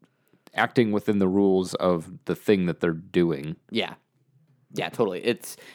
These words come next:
Speaker 2: and yeah, and that's, and that's basically what Dolph was saying. And the other thing he said was, like, "At the end of the day, like, I'm still loyal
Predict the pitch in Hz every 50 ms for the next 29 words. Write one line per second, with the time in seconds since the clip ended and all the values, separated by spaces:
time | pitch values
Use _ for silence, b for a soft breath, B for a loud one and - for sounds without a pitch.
0 | B - 135 143 135 120 104 110 117 123 123 - - 123 123 123 - - 127 117
1 | - 113 98 92 95 92 - 95 - 98 95 92 - 90 - - - 90 87 92
2 | 90 B B B - 127 135 139 143 120 131 120 117 107 113 110 101 98 98 98
3 | 101 95 92 90 87 - b b b b b b b - 104 104 - 113 110 107
4 | 104 92 98 95 127 127 120 117 107 101 98 95 - 95 95 95 - - 110 98
5 | 92 92 95 98 95 92 90